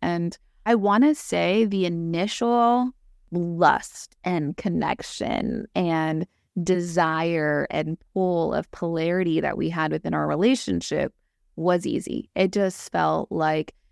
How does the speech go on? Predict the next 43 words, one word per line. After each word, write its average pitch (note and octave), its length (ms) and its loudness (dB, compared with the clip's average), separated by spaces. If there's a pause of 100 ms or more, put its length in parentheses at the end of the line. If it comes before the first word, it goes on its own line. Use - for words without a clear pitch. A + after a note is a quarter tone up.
(100)
there F#3 160 2
was F3+ 160 0
this F3+ 240 -6
energetic F3+ 640 0
plug F3 400 -4
that D#3+ 140 -2
I D#3 40 2
had D#3+ 140 -2
to D#3 80 -4
plug D#3+ 280 -6
into, C#4 360 0
and A3+ 80 2
all F#3 100 0
I G#3 80 2
had A#3 120 4
to A#3 60 2
do A3+ 100 2
was A3 120 0
follow D#3 400 2
it. - 180 -2
That, - 220 -2
that's - 280 0 (240)
truly G#3 340 0
how E3 280 -2
I D#3 200 -4 (140)
felt D3 420 2
at D#3+ 120 -4
the - 80 -8
beginning - 420 -2
of - 100 -2
our - 120 0
relationship. - 800 -4 (400)
And F3+ 260 2
then D#3+ 460 0
as E3 560 0
we D#3+ 600 -4
started A3 340 0
to - 80 -4
get C#4 140 -2
to - 120 2
know B3+ 160 4
each D#4 200 2
other, A#3 320 -4